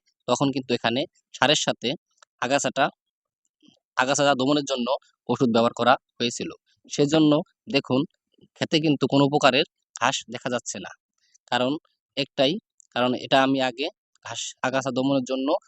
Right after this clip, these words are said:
ওষুধ ব্যবহার করেছিলাম। আর যাই হোক আর না কেন, আমি আপনাদের মাসে,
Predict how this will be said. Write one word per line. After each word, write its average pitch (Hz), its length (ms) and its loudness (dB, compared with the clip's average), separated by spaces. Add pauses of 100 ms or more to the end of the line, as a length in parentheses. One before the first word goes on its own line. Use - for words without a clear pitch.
(180)
ওষুধ 147 260 0
ব্যবহার 123 240 4
করেছিলাম। 131 420 -2 (500)
আর 127 160 10
যাই 131 200 10
হোক 139 180 10
আর 143 100 10
না 143 120 8
কেন, 131 160 6 (420)
আমি 123 140 6
আপনাদের 135 280 6
মাসে, 127 240 6